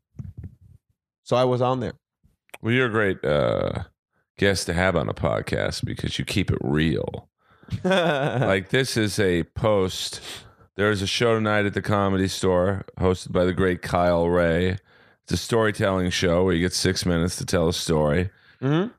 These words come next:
Speaker 2: And this is how Fung promotes
Speaker 1: <laughs>
Speaker 2: shows.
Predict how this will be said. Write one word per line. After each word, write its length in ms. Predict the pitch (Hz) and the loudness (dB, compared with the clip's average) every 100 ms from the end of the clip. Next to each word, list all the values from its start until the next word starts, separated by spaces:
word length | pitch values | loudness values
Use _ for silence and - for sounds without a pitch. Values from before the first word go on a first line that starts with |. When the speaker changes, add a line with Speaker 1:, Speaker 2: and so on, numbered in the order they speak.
| - | -4
Speaker 2:
And 180 | 90 101 | 0 2
this 200 | 113 107 | 0 -2
is 120 | 98 | 0
how 200 | 101 92 | 0 0
Fung 640 | - 95 92 90 87 82 - _ _ _ _ _ _ _ _ _ _ _ _ | 0 0 2 2 0 -2 -6 _ _ _ _ _ _ _ _ _ _ _ _
promotes 840 | - 95 92 90 80 - - - - - - - - | 0 2 2 2 0 -2 -4 -4 -4 -2 0 -2 -8
Speaker 1:
<laughs> 420 | - - _ _ | -18 -20 _ _
Speaker 2:
shows. 800 | - - 113 85 67 50 - | -8 -2 0 2 0 -4 -8